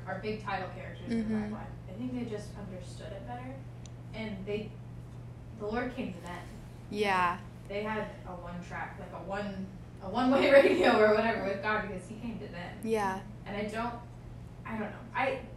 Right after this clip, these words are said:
Speaker 2: Yeah, that's so true.
Speaker 1: I
Speaker 2: Because
Speaker 1: would
Speaker 2: a lot
Speaker 1: think
Speaker 2: of those
Speaker 1: that
Speaker 2: people,
Speaker 1: I would
Speaker 2: you see God coming to them. Like
Speaker 1: Yeah. Well, and I would think that some people, like, they sang songs and they, like, praise the Lord. And, you know, David wrote all these
Speaker 2: Mm-hmm.
Speaker 1: songs.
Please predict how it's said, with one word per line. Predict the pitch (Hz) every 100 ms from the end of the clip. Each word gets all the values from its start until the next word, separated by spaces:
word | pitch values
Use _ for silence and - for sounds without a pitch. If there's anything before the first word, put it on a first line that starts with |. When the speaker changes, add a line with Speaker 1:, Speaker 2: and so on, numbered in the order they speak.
| -
Speaker 2:
Yeah, | 226 208 190
that's | 220 220
so | 240
true. | 226 - 220 180
Speaker 1:
I | -
Speaker 2:
Because | 254 277
Speaker 1:
would | -
Speaker 2:
a | 240
lot | 247
Speaker 1:
think | 269
Speaker 2:
of | 262
those | -
Speaker 1:
that | - - - -
Speaker 2:
people, | 254 254 208
Speaker 1:
I |
would | 196
Speaker 2:
you | 196
see | - 202
God | 196 190 185 185
coming | 214 196 185
to |
them. | 165 180 - 196 196
Like | - 190
Speaker 1:
Yeah. | - - -
Well, | 311
and | 349 359
I | 381
would | 381
think | 370 -
that | -
some | 262 240
people, | 247 233 208 190 -
like, | 214 214 - - - - -
they | 226
sang | 240 262 262 254
songs | 233 202 180 175 190
and | 180
they, | 180
like, | 180 -
praise | 294 233
the | 170
Lord. | 160
And, | 160 180
you | 180
know, | 185
David | 196 202 185
wrote | 190 208
all | 160 -
these | 175 -
Speaker 2:
Mm-hmm. | 214 214
Speaker 1:
songs. | 208 214